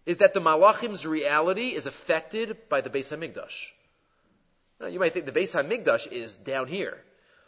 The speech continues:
What does the Beis Hamikdash have to do with the wings of angels? Right, the wings of angels are in Shamayim. They have their world and we have our world. Ah, no, no. Our world affects that world.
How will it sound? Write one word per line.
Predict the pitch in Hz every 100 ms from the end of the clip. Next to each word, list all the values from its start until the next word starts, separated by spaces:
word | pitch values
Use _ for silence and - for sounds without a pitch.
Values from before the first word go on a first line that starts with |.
| -
What | 226 294
does | 233
the |
Beis | 240 226
Hamikdash | 226 285 208 180
have | 196 233
to | 226
do | 208 247 233
with | 220 214
the | 202
wings | 254 233
of | 240
angels? | 311 320 160 - - - - _ _ _ _ _ _ _ _ _ _ _ _ -
Right, | 202
the | 156
wings | 202 254
of | 220
angels | 196 208 233
are | 226 247
in |
Shamayim. | - 285 285 302 294 143 135
They | 247
have | 202
their | 156 156
world | 170 240 220
and | 240
we |
have | 285
our | 294 339 330
world. | 233 135 98 - - - 50
Ah, | 120 160 98 - _ _ _ _ _ -
no, | 143
no. | 143 92 - _ -
Our | 147 170
world | 160 151
affects | 127 - 143 -
that | 101 85
world. | 101 92 - -